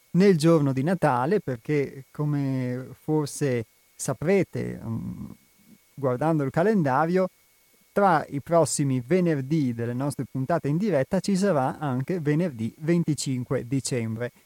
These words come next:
nonché venerdì primo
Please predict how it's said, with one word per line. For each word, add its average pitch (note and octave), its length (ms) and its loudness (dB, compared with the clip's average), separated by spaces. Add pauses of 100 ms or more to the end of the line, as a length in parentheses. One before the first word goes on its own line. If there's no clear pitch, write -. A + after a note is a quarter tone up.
(140)
nonché G#3+ 600 2 (280)
venerdì D#3 680 0 (240)
primo C#3 540 2